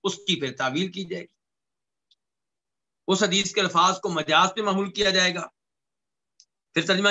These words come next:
کیا کیا جائے گا کہ سنگی لگوانے والا اور سنگی لگانے والا دونوں، دونوں روزہ کھولنے والے ہو جاتے ہیں، یعنی کہ ان کی حالت ایسی ہو جاتی ہے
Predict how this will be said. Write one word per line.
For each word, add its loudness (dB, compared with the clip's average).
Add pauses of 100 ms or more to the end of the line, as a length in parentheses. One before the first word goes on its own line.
کیا 4
کیا -2
جائے 0
گا 2 (840)
کہ 2
سنگی 0
لگوانے 4
والا 4
اور 2
سنگی -6
لگانے 2
والا 2 (100)
دونوں، 0 (2000)
دونوں 2 (260)
روزہ 4
کھولنے 2
والے 4
ہو 0
جاتے -2
ہیں، -6 (880)
یعنی 0
کہ 0
ان 2
کی 0
حالت 4
ایسی 0
ہو 2
جاتی 0
ہے 2